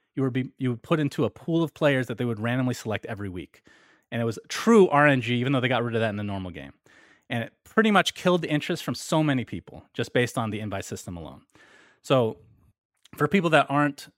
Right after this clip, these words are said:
too familiar with two point oh, how it differs from one point oh, the things that were different, uh, one point oh, they, they got completely rid of the arrows, which everybody hated. Uh,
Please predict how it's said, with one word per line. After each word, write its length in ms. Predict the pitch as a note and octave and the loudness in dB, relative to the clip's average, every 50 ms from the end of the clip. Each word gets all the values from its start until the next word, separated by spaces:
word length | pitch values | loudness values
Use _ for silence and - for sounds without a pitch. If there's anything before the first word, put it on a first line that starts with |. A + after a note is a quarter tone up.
| _ _ - | _ _ -4
too 160 | - F#3 D#3+ | -2 -2 -2
familiar 320 | - D#3 D3+ C#3+ C#3+ C3+ | -2 0 0 2 2 0
with 100 | C3 B2 | 0 -4
two 160 | - - E3+ | -4 -6 -8
point 240 | - - C#3+ C3+ C3+ | -6 -4 -2 -2 -2
oh, 40 | C3 | -2
how 160 | A#2+ - C#3 | -2 -2 -4
it 60 | B2 | -4
differs 280 | - D3 C3 C3+ B2 - | -4 -6 -6 -6 -8 -8
from 120 | - A#2+ | -8 -6
one 160 | A#2 B2+ B2+ B2 | -4 -4 -4 -4
point 220 | - G#2+ G2 F#2+ | -6 -8 -8 -8
oh, 180 | F#2 G#2 A#2+ - _ _ _ _ _ _ _ _ _ _ _ | -8 -10 -10 -12 _ _ _ _ _ _ _ _ _ _ _
the 60 | - | -2
things 240 | - E3+ F#3 F#3+ D3+ | 2 2 4 4 4
that 140 | F#3+ D#3+ C#3+ | 2 0 0
were 80 | C#3 | -2
different, 480 | A#2+ G2+ E3 E3+ - - D3 G3+ C4 - _ _ _ _ _ _ _ _ _ _ _ _ - | 0 2 0 2 2 2 0 -2 -2 -6 _ _ _ _ _ _ _ _ _ _ _ _ -8
uh, 220 | B2+ A#2 A#2 A2 | -4 -2 -2 -2
one 180 | G#2 A#2+ D3+ E3 | 0 0 0 0
point 240 | D#3+ - E3+ D#3+ D#3+ | 0 -2 0 0 2
oh, 220 | D#3+ D#3+ D#3+ - - | 2 2 0 -2 -6
they, 160 | C3+ B2+ A#2 C3 - _ | -8 -8 -8 -12 -18 _
they 100 | - C3+ | -10 -2
got 260 | B2 D#3 D#3 D#3+ - - | 0 2 2 2 0 -4
completely 400 | - D#3 - - F3+ E3+ D#3+ D3+ | -8 -6 -4 -2 0 0 2 2
rid 120 | C#3+ D3 | 0 0
of 60 | C#3 | 0
the 140 | C3 A#2 - | -2 -4 -4
arrows, 340 | A#2 G#2 F#2+ F#2+ G#2 G#2+ - | -4 -4 -4 -6 -8 -10 -10
which 100 | G#2 - | -10 -8
everybody 260 | A#2 G#2 G2 F#2+ F2 | -8 -8 -8 -8 -10
hated. 260 | - - D2+ C#2+ C2+ _ _ _ _ _ _ _ _ _ _ _ _ _ _ _ _ | -12 -12 -14 -16 -18 _ _ _ _ _ _ _ _ _ _ _ _ _ _ _ _
Uh, 420 | - G#2+ G2+ G2+ G2 G2 F#2+ F2 | -8 -6 -6 -4 -4 -6 -6 -8